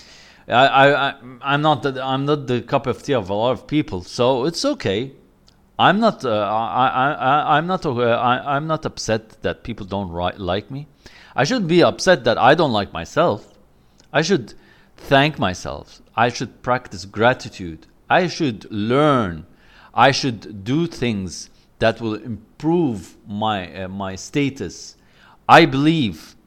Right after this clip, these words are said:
that I'm smart enough, and you should believe yourself that you're smart enough, you're intelligent enough, you have all the talent, you have all the grit, you are a hard worker. We should not ever, ever put ourselves down,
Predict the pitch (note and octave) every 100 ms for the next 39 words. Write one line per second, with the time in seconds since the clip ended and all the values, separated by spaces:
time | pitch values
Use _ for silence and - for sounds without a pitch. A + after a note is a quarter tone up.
0 | _ _ - G2 G2 B2 B2+ A2 - B2+
1 | C3+ - F2+ D#2 - _ G#2+ C3 G#3+ -
2 | D#3 G#2+ B2 A#2+ G#2+ F#2+ - D3+ D#3 G2
3 | - _ F#2 A#2 G2 - G#2+ G#2+ F2+ F2
4 | D#2 D#2 - _ - G2+ B2+ A#2 B2 B2
5 | F#2+ F#2 - F#2+ F2 E2 - _ - _
6 | A2 A#2+ A2+ B2 A2+ - C#3+ C3+ A2 -
7 | A#2+ A#2 G2 F2 D#2+ A#2 D3 C3+ A2 C#3
8 | C#3+ A2+ A2 A2 A#2+ G2+ - - _ -
9 | - B2+ A#2+ G#2+ E2+ A#2+ B2+ A2 G#2+ A2+
10 | G#2 - D#2+ D#2+ _ _ _ _ _ _
11 | _ - B2+ C#3+ C#3 A#2+ B2+ D#3 C#3+ -
12 | - _ _ _ - D#3+ C3 G#2+ - -
13 | C#3 A2+ F#2+ - F3+ F3+ C#3 G#2 - B2
14 | G2+ E2+ A2 A#2+ A2 E2+